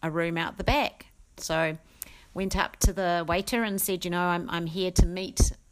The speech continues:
meet this group." And he just said, "No, we don't have any bookings tonight."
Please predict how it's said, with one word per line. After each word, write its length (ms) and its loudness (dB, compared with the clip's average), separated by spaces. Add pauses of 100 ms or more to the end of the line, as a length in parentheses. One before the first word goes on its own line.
meet 300 -6
this 160 -4
group." 520 0 (720)
And 260 0
he 120 -2
just 200 0
said, 240 0
"No, 260 -2
we 120 -2
don't 200 -2
have 200 -2
any 140 -2
bookings 500 -2
tonight." 500 -6